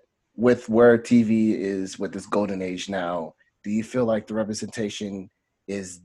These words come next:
there in a s-, in a positive effect, or do you still feel like we're back in the early twenty tens where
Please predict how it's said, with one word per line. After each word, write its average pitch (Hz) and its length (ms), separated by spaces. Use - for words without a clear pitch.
there 110 380
in 98 140
a 98 40
s-, - 160
in 104 140
a - 60
positive 127 520
effect, 139 240
or 104 100
do 101 140
you 107 160
still 117 320
feel 113 280
like 101 480
we're 110 100
back 110 320
in 107 60
the 107 120
early 104 280
twenty 110 300
tens 104 520
where 98 280